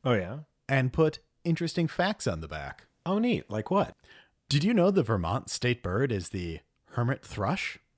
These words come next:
Speaker 1: I did not know that.
Speaker 2: The last thing I want to point out about these facts is they are not incorrectly labeled as fun facts.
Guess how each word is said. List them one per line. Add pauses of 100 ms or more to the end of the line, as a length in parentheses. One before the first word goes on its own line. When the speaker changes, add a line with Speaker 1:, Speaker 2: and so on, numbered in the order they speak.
(220)
Speaker 1:
I
did
not
know
that. (180)
Speaker 2:
The
last
thing
I
want
to
point
out
about
these
facts (360)
is
they
are
not (440)
incorrectly
labeled (420)
as
fun
facts.